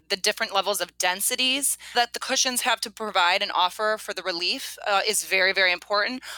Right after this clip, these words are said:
Also, you wanna look who it's made by, where it's made from, and the material it's made out of. Um, having that high quality, uh, level of material really can make the difference between a great, um, insert for cushioning, uh, versus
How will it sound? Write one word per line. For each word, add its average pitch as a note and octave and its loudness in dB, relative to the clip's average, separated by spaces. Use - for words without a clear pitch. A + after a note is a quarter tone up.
Also, C#4+ 2
you D#4 2
wanna D4 4
look - 0
who D4+ -2
it's - 2
made G#3+ 2
by, E3+ 4
where G3+ 4
it's A#3 2
made G3+ 0
from, F#3+ 0
and G3+ -2
the G3 -2
material G3+ 0
it's E3+ -2
made D#3+ -2
out D#3+ 2
of. C3+ -2
Um, G#3 4
having A3+ 2
that C4 4
high G#3 2
quality, G3 2
uh, F3+ 2
level G3+ 2
of G3 0
material A3 2
really G#3+ 0
can G#3+ -8
make G3 0
the G3 0
difference F#3+ -2
between F3+ -4
a F3+ 2
great, G#3+ 0
um, A3+ 2
insert C#4 4
for B3 -6
cushioning, C4 2
uh, G3 6
versus G3 2